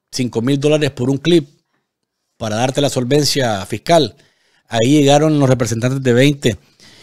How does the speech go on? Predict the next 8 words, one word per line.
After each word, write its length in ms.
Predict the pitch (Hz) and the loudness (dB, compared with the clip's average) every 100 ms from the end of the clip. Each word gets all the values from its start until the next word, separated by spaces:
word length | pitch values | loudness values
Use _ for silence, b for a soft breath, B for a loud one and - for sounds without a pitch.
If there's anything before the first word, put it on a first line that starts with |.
| b | b
iglesias 420 | - 113 123 135 135 | -4 0 2 4 4
evangélicas 760 | 139 131 127 135 135 143 135 - b b b b b _ | 4 2 2 0 0 0 0 -4 b b b b b _
para 400 | 139 147 165 165 | 8 10 8 8
enfrentar 640 | 147 143 131 113 151 156 | 4 2 -2 2 2 2
una 200 | - 156 | 0 -2
situación 640 | 139 151 139 - 147 156 139 | -4 -4 -6 -2 0 0 0
verdaderamente 720 | 127 113 120 139 139 139 135 | -2 2 4 4 4 2 2
alarmante, 680 | 139 120 123 131 123 - | 0 2 2 0 -2 -10